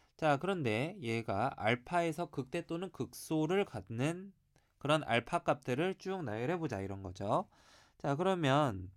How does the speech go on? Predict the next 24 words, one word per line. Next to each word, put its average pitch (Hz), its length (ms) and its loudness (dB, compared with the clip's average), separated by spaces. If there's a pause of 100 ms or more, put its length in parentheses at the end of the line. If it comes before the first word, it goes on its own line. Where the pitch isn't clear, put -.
(420)
극대 156 340 2
극소를 175 360 2
구하려면 120 840 2
미분의 139 500 0
부호가 123 460 4
바뀌는 139 360 -4
걸 131 120 2
조사해야 135 340 -2
되니까 120 300 -4
결국은 127 580 -2
G - 100 -8
프라임 160 320 0
X를 110 260 -4
구해봐야 127 380 0
될 95 180 -6
거야. 95 360 -8 (800)
자, 139 60 -4
이거 139 180 2
계산을 139 420 -2
해볼게요. 151 720 -2 (180)
자, 110 140 -12
미분해보면 123 640 -4
어떻게 107 160 -8
되죠? 101 400 -2